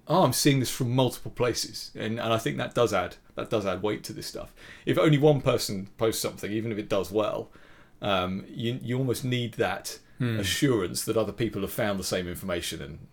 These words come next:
Speaker 1: and, and stuff like that. So I think that, I think it's still important. I think you're still doing a service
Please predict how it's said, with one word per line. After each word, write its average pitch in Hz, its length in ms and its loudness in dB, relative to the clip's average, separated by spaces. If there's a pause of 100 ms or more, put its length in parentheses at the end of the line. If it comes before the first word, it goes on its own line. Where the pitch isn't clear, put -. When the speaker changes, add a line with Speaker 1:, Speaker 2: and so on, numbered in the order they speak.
Speaker 1:
and, 87 260 -10
and - 100 -12
stuff - 280 -8
like - 160 -10
that. 87 200 -12
So 87 120 -6
I - 20 -4
think - 220 -10
that, - 200 -12 (140)
I 147 60 4
think 151 140 2
it's 113 100 -4
still 165 200 4
important. 131 440 2 (160)
I - 20 0
think 151 140 6
you're 139 80 8
still 190 320 10
doing 170 340 10
a 127 60 4
service - 720 4